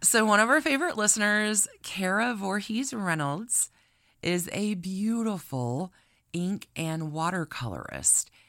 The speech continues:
And she makes these amazing constellation paintings,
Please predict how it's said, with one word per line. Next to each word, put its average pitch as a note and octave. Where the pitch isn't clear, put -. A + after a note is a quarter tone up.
And D3
she G#3+
makes G3+
these D#3+
amazing D#3+
constellation D3
paintings, D3